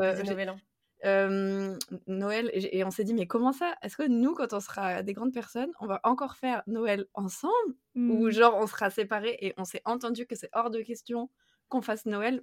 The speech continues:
Speaker 2: pas ensemble, genre, entre cousines.
Speaker 3: <laughs>
Speaker 2: Impossible. Et du coup, on s'est, on s'est dit ça.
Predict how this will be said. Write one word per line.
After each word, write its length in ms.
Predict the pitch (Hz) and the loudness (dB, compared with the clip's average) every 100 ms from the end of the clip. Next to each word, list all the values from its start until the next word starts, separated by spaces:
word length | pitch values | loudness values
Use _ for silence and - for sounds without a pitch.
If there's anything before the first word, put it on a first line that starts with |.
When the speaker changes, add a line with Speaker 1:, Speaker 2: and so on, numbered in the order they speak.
| - | 6
Speaker 2:
pas 140 | 240 - | 6 6
ensemble, 420 | 254 254 262 202 208 | 2 2 0 0 -4
genre, 240 | 196 185 - | -6 -8 -6
entre 300 | 190 196 208 | -6 -6 -6
cousines. 520 | 190 240 226 285 269 - 247 - 240 | -4 2 8 8 8 4 2 4 2
Speaker 3:
<laughs> 0 | |
Speaker 2:
Impossible. 840 | 285 277 269 220 247 254 214 190 - - - - - - | 4 2 2 0 -4 -4 -8 -10 -14 -20 -16 -16 -12 -6
Et 60 | |
du 120 | 220 202 | -6 -2
coup, 100 | 247 | -2
on 140 | 214 | -2
s'est, 160 | 254 190 | -4 -6
on 120 | 202 | -6
s'est 160 | 190 190 | -4 -4
dit 140 | 190 | -4
ça. 220 | 196 247 | 0 -2